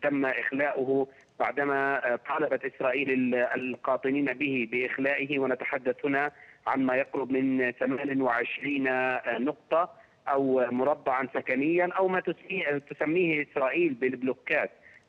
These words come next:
تم إخلاؤها من الم-، المواطنين على عجالة دون اصطحاب أي شيء، والتوجه إلى المناطق الغربية لمدينة غزة التي تشتكي هي الأخرى من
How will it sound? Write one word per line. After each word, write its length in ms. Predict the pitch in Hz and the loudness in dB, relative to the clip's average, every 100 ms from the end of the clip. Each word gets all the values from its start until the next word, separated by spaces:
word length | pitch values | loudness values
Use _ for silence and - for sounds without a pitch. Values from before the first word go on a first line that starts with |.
| - | -4
تم 220 | 160 165 | 0 0
إخلاؤها 920 | 139 135 151 156 143 127 127 131 131 | 0 0 0 0 -2 -2 0 2 2
من 280 | 127 135 151 | 0 0 2
الم-، 280 | 139 131 127 | 2 0 0
المواطنين 920 | 123 120 135 147 135 143 143 151 131 | -2 0 2 0 0 0 0 0 -2
على 200 | 123 131 | -2 0
عجالة 600 | 123 123 123 143 156 151 | 2 0 2 2 4 2
دون 260 | - 143 147 | 2 0 2
اصطحاب 760 | 139 135 - - 131 143 143 131 | 0 0 -4 -8 -6 -4 -4 -2
أي 140 | 131 - | -2 -2
شيء، 360 | - 151 165 | -2 -2 0
والتوجه 680 | 143 127 131 147 - 156 156 - - - - | -2 -2 0 0 0 0 0 0 -20 -18 -4
إلى 140 | 135 135 | 0 2
المناطق 580 | 131 139 160 170 - | 2 2 0 -2 -2
الغربية 680 | 147 135 135 127 170 196 156 | 0 2 0 0 0 2 2
لمدينة 500 | 123 120 120 147 131 - | 2 0 0 0 -2 -2
غزة 520 | 120 151 143 139 127 | -2 -2 0 0 2
التي 300 | 123 139 139 | 0 -2 -4
تشتكي 640 | 151 185 - 156 - 131 127 | -2 -4 -2 -6 -2 -2 2
هي 100 | 123 | 0
الأخرى 460 | 135 139 135 127 | -2 -4 0 2
من 340 | 123 131 131 | 2 2 2